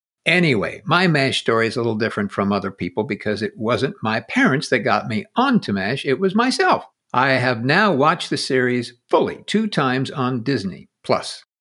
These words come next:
Near the start of the podcast, you asked us where we listen to the podcast. I listen to podcasts on the bus home from school and sometimes going to school,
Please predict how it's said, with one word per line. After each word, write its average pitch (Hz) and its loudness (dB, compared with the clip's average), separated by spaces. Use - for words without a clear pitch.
Near 156 4
the 147 -2
start 208 2
of 190 0
the 147 0
podcast, 113 -2
you 113 0
asked 123 -2
us 139 -6
where 139 0
we 147 0
listen 120 -4
to 135 -4
the 175 -6
podcast. 202 -2
I 190 4
listen 175 2
to 120 -12
podcasts 110 -4
on 127 -2
the 120 -2
bus 117 -2
home 123 -2
from 175 -2
school 156 0
and 117 -6
sometimes 156 -2
going 160 2
to 170 -6
school, 101 -4